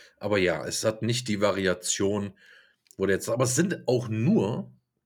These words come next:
und das ist, sag mal, fünf Level. Also das ist jetzt kein, wenn man das Spiel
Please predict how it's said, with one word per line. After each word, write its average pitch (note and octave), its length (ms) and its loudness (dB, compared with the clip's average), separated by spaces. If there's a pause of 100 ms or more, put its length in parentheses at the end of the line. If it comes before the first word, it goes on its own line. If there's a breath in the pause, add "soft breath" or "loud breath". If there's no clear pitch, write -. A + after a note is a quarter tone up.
(120)
und G2 180 -4
das G2+ 80 -2
ist, G2+ 60 -4
sag A2 100 2
mal, G2 360 -2 (260)
fünf - 380 -6
Level. A2+ 380 0 (240 loud breath)
Also A2 180 0
das G2+ 140 -2
ist - 200 -4
jetzt B2 200 0
kein, B2+ 440 0 (500 loud breath)
wenn A#2 160 2
man B2+ 140 2
das G2+ 140 2
Spiel - 380 -2